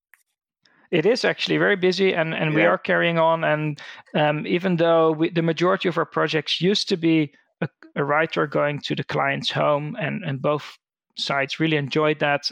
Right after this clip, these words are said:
Speaker 1: um, we're having really good experience now doing it with video calls, where we can offer people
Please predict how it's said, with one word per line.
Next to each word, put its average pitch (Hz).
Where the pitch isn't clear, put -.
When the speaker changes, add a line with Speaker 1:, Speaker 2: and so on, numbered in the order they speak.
Speaker 1:
um, 139
we're 139
having 156
really 160
good 147
experience 139
now 139
doing 139
it 127
with 131
video 151
calls, 143
where 139
we 143
can 147
offer 160
people 156